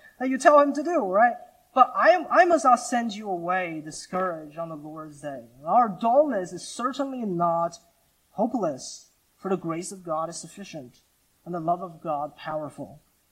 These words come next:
in all things. So I'm going to briefly prescribe to us a few remedies against this ailment of dullness in hearing. The goal is not to force you to do all of them. Whichever ones, uh, are most im-, implement-,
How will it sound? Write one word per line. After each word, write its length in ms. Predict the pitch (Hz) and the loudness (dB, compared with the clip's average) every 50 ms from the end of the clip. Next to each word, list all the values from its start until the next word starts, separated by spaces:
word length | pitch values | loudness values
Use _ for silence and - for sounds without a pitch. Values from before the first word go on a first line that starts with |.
| _ _ - | _ _ -12
in 120 | 160 156 156 | -10 -6 -6
all 120 | 147 135 | -6 -6
things. 540 | - - 143 127 123 127 165 - - - _ _ | -6 -10 -12 -12 -12 -16 -20 -20 -20 -20 _ _
So 60 | - 165 | -2 0
I'm 160 | 185 226 277 | 0 2 4
going 180 | 320 359 339 | 4 4 4
to 60 | - 320 | 4 0
briefly 520 | - - 226 240 254 240 254 247 240 233 | -4 -4 -6 -6 -6 -6 -8 -10 -12 -12
prescribe 720 | 208 - - 185 - - - - 175 175 170 180 196 185 - | -12 -12 -14 -12 -12 -12 -10 -4 -2 0 0 0 0 -4 -6
to 200 | - 190 180 175 | -14 -12 -6 -4
us 260 | 165 165 170 170 - _ _ _ _ _ - | -4 -4 -6 -8 -20 _ _ _ _ _ -20
a 60 | 170 170 | -18 -16
few 180 | - 190 196 | -14 -12 -12
remedies 640 | 180 165 165 160 165 165 156 147 147 151 151 - - - | -8 -6 -6 -6 -6 -6 -8 -10 -10 -12 -14 -16 -16 -14
against 560 | 170 165 147 156 156 156 151 151 147 - - | -14 -14 -12 -8 -8 -8 -8 -10 -12 -14 -12
this 160 | 165 147 - - | -12 -12 -12 -10
ailment 580 | 156 156 151 160 151 147 143 135 135 143 - _ _ | -8 -8 -8 -8 -10 -12 -12 -14 -16 -20 -20 _ _
of 220 | - 156 151 147 143 | -12 -12 -12 -10 -6
dullness 640 | 165 147 147 147 147 143 131 120 107 - - - _ _ _ _ _ _ _ _ _ | -4 -4 -4 -6 -8 -14 -18 -18 -20 -20 -20 -20 _ _ _ _ _ _ _ _ _
in 120 | 151 156 143 | -20 -20 -20
hearing. 360 | - - 143 139 120 101 90 _ _ _ _ _ _ _ | -18 -18 -18 -16 -16 -18 -20 _ _ _ _ _ _ _
The 60 | 151 | -16
goal 200 | 139 180 190 202 | -8 -6 -6 -6
is 120 | 202 175 175 | -6 -4 -2
not 200 | 190 185 196 190 | -2 -2 -2 -2
to 80 | 190 175 | -6 -14
force 460 | - - - 185 190 202 202 - - | -14 -14 -10 -6 -4 -4 -4 -6 -8
you 280 | 175 165 170 190 214 214 _ _ _ _ _ | -8 -6 -4 -6 -6 -6 _ _ _ _ _
to 80 | - 196 | -10 -8
do 160 | 175 196 190 | -6 0 4
all 220 | 185 185 202 208 | 6 6 6 4
of 80 | 196 175 | 2 -2
them. 180 | 180 180 185 | -4 -4 -4
Whichever 380 | 202 220 226 330 359 370 381 370 | -4 -6 -4 -4 -4 -2 -2 -4
ones, 480 | 311 269 254 254 262 262 262 254 - - _ _ _ _ _ - | -2 0 0 0 0 -2 -6 -10 -12 -16 _ _ _ _ _ -6
uh, 60 | 208 | -6
are 200 | 208 196 202 208 | -2 0 0 0
most 320 | 202 202 208 214 214 - | 0 0 -4 -4 -4 -8
im-, 140 | 220 202 185 - - 202 _ _ 208 | -12 -14 -14 -14 -18 -20 _ _ -14
implement-, 540 | 208 196 - - - 214 214 208 202 - | -14 -14 -12 -6 -4 -2 -2 -2 -2 -4